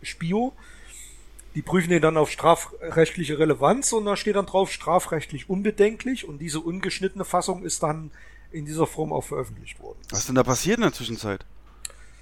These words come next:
Speaker 1: Äh, das ist, war ein halbes Jahr später. Das ist, sind genau, das sind, ne, andere Prüfer saßen da drin.
Speaker 2: Ach so,
Speaker 1: Die
Speaker 2: hm.
Speaker 1: haben gesagt, nö, der ist nicht schwer jugendgefährdend, der ist halt nur leicht jugendgefährdend und deswegen durfte der dann auch auf Blu-ray, D V D ungeschnitten veröffentlicht werden.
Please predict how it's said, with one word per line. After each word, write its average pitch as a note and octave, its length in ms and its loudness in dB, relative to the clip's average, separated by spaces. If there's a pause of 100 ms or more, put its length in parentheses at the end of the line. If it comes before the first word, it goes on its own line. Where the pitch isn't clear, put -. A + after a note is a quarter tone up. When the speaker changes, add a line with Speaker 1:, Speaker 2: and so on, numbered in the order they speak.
(400)
Speaker 1:
Äh, C3 140 -8
das - 180 -2
ist, C#3 140 -8
war A#2 100 -2
ein A#2 100 -2
halbes C3 240 2
Jahr B2+ 100 2
später. A#2 520 -4
Das A#2 140 -8
ist, - 140 -4
sind G3+ 280 0
genau, A3 200 4
das G#3 180 2
sind, A#3 200 0 (460)
ne, B3 280 0
andere G#3 280 0
Prüfer A#3+ 400 4
saßen A#3 260 4
da A#3 120 4
drin. B3 320 -6 (100)
Speaker 2:
Ach A#2+ 120 0
so, A#2 440 2
Speaker 1:
Die G#2 80 -6
Speaker 2:
hm. E3 60 8
Speaker 1:
haben G3 120 6
gesagt, F#3 320 0
nö, G#3+ 280 4
der E3+ 160 4
ist G3 160 0
nicht G3 160 -2
schwer E3+ 240 6
jugendgefährdend, G#3 540 0
der F3 60 2
ist C#3 60 -4
halt D#3 160 2
nur C#3+ 160 2
leicht E3+ 240 4
jugendgefährdend G#3 600 0
und G3 80 -6
deswegen F3+ 360 -4
durfte E3+ 280 -4
der E3 160 4
dann D#3 160 0
auch D3+ 180 0
auf D3 240 -2
Blu-ray, E3 400 -2
D D#3+ 160 -4
V D3+ 140 -2
D D#3 320 -4
ungeschnitten D#3 560 -10
veröffentlicht A2 460 -10
werden. - 160 -14